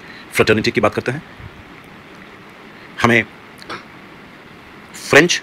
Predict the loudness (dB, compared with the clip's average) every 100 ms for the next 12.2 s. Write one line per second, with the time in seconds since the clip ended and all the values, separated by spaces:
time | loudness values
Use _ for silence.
0 | -2 -2 0 -2 4 4 4 2 2 0
1 | -10 -20 -20 -20 -20 -20 -4 2 4 4
2 | 0 0 4 4 2 -4 -8 -20 -20 -20
3 | -20 -20 -14 -4 2 4 4 2 0 -12
4 | -20 -20 -20 -20 -20 -20 -20 -20 -6 6
5 | 6 6 -2 -6 -2 2 2 0 0 0
6 | -2 -4 -6 -12 -20 -20 -20 -20 -20 -20
7 | -20 -20 -20 -20 -20 -20 -20 -20 -20 -18
8 | -18 -20 -20 -20 -20 -20 -20 -20 -20 -20
9 | -14 -2 2 4 4 4 2 0 0 0
10 | -2 -4 -8 -4 -4 -6 -14 -20 -20 -20
11 | -20 -20 -20 -20 -20 -20 -10 2 4 4
12 | 2